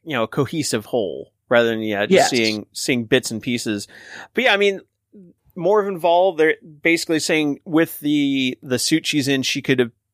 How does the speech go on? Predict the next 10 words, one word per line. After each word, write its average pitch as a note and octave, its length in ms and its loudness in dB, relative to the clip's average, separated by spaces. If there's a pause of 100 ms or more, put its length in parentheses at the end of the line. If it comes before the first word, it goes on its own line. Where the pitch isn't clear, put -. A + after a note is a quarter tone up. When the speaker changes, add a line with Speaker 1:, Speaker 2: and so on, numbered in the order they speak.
(100)
Speaker 1:
pretty D#3 200 4
much C#3 280 2
go B2 140 4
toe A#2+ 240 0
to A#2 100 0
toe A#2 240 2
with A2+ 180 0
Bobby G#2 300 2
G, A#2+ 400 -4 (400)
which, - 680 -2